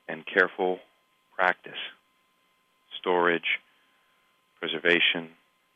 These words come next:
they won't be perpetuated in, in, into the future.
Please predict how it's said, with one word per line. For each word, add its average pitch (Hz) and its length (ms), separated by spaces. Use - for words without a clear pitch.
they 90 80
won't 90 260
be - 220
perpetuated 78 640
in, 82 240
in, 82 100
into 82 260
the 90 120
future. - 480